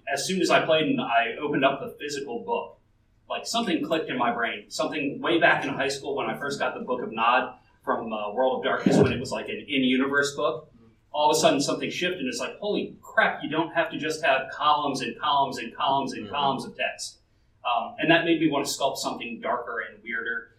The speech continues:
Speaker 1: So I made this, uh, creature called a Warhound, which was, I didn't use bright colors. It was all black and white and just a hint of blue. And as soon as I did that, I was like, "Hey, Ross,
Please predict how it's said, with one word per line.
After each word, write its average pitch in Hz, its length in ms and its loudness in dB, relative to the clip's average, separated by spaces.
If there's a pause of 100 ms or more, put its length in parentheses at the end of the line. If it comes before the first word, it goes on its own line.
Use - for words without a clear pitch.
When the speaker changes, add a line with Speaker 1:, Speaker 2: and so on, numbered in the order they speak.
Speaker 1:
So - 160 -2
I 117 160 0
made 123 360 2
this, - 280 -6
uh, 120 240 0
creature 139 280 -4
called 127 280 -2
a - 20 -6
Warhound, 98 500 -2
which - 140 -20
was, - 300 -16 (180)
I - 100 -4
didn't 123 280 -4
use 127 320 -6
bright - 340 -4
colors. 135 380 2
It - 80 -6
was - 120 -12
all 117 320 2
black 120 300 -2
and 117 160 -10
white 117 240 -2
and 113 100 -12
just - 200 -16
a 113 100 -12
hint 123 140 -8
of 104 60 -16
blue. 123 360 -12 (260)
And 117 160 -2
as 117 120 -6
soon 151 120 2
as 139 100 2
I 117 100 2
did 135 160 4
that, - 80 2
I - 20 -2
was - 140 -2
like, - 200 -8 (280)
"Hey, 151 60 -10
Ross, - 520 0